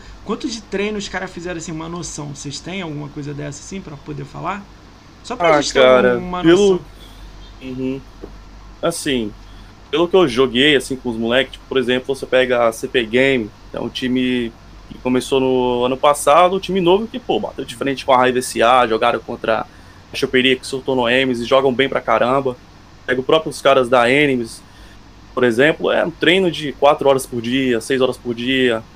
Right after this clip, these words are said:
Speaker 2: Alguns não treinam todo dia, mas você tem que manter consistência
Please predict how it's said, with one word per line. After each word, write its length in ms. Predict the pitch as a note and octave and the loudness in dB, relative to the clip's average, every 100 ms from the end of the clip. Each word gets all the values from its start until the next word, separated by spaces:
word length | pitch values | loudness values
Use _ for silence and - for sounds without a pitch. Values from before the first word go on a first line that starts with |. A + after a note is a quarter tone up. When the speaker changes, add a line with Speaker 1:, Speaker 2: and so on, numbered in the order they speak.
| - - - | -20 -4 2
Speaker 2:
Alguns 360 | C#3 F#3 F3+ | 4 4 4
não 120 | G3+ | 2
treinam 260 | G3 F3+ F3 | 4 4 4
todo 280 | E3 D3+ C3 | 2 -2 -2
dia, 420 | B2 D#3+ E3+ D#3+ | 0 4 4 4
mas 240 | D3 D3 C3+ | 4 2 0
você 200 | C#3+ - | -8 -4
tem 120 | E3 | -4
que 120 | F3+ | -2
manter 320 | F3 D#3+ D#3 | -2 -2 -4
consistência 840 | - D3 - - D3+ G#3 G#3 A#2+ | -6 -8 -10 -6 -2 -2 -2 -6